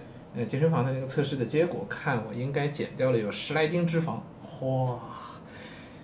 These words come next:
哎呀，我自己还是很得意的啊。<clears throat> 所以，嗯，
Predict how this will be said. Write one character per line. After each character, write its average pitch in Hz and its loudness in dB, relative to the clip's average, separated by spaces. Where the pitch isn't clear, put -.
哎 131 0
呀， 127 6
我 120 2
自 135 0
己 113 -2
还 127 -4
是 131 4
很 160 6
得 123 8
意 196 10
的 - 10
啊。 - 0
<clears throat> 156 12
所 131 2
以， 120 4
嗯， 101 0